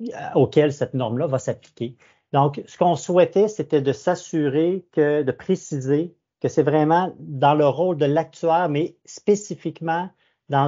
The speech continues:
dans les rôles qu'il a au sein d'un programme de gestion de risque d'entreprise, plutôt que de parler de tout travail qu'un actuaire effectue puis qui pourrait être considéré comme de la gestion de, de risque. Donc, ça, c'est le premier critère. Donc, on a voulu être bien précis sur, euh, sur l'étendue de pratique de ce côté-là.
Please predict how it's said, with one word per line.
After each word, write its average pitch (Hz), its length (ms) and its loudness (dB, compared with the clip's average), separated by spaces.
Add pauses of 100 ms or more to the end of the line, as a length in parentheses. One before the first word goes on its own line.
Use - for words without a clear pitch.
(160)
dans 131 180 -2
les 135 200 2
rôles 147 260 -2
qu'il 139 160 -4
a 151 100 4
au 151 200 -2
sein 156 200 -4
d'un 135 140 -2
programme 139 640 0
de 117 140 -6
gestion 139 380 -2
de 123 80 2
risque 127 260 0
d'entreprise, 143 720 -4 (500)
plutôt 226 440 6
que 220 100 -2
de 170 160 2
parler 170 360 0
de 160 120 0
tout 220 240 -8
travail 170 600 -2
qu'un 147 200 -4
actuaire 151 560 -4
effectue 143 380 -10
puis - 80 -20
qui - 80 -20
pourrait 170 240 0
être 180 120 -6
considéré 156 480 -4
comme 139 120 -2
de 131 60 0
la 135 100 6
gestion 143 400 -4
de, 123 280 -2
de 117 120 -4
risque. 120 400 -10 (160)
Donc, 139 160 0
ça, 233 100 -2
c'est 214 100 2
le - 60 0
premier 170 300 2
critère. 151 420 -2
Donc, 151 160 -6
on 143 80 -4
a 131 60 -2
voulu 139 160 -4
être 135 180 -2
bien 156 220 -2
précis 156 560 -6
sur, 131 560 -6
euh, 117 180 2
sur 127 140 -6
l'étendue 123 400 -2
de - 80 -20
pratique 151 320 -10
de 127 80 -8
ce - 100 -16
côté-là. 120 540 -6